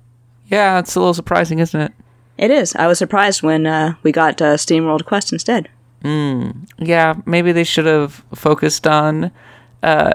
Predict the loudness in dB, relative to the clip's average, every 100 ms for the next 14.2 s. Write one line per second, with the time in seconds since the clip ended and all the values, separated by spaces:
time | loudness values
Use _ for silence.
0 | 0 0 0 0 0 2 0 0 0 2
1 | 2 2 -2 -8 -2 -2 -2 0 2 4
2 | 4 2 2 0 0 0 0 2 0 -4
3 | 0 2 2 0 0 0 0 -2 -2 -10
4 | -20 -10 -4 0 0 0 0 0 0 0
5 | 2 2 2 2 0 -4 0 0 0 0
6 | -2 -2 -2 0 2 2 -2 -2 -2 0
7 | 2 0 -2 -4 -4 -4 -2 -2 0 0
8 | 0 2 0 0 -4 0 0 -2 -4 -2
9 | 0 -2 -2 -2 2 2 2 -2 -4 -2
10 | 0 0 0 0 0 0 0 -2 0 2
11 | 0 -6 -20 -20 -20 -20 _ 0 2 2
12 | 2 0 0 0 2 2 2 -2 _ _
13 | -2 -2 -2 0 0 2 0 0 0 0
14 | 0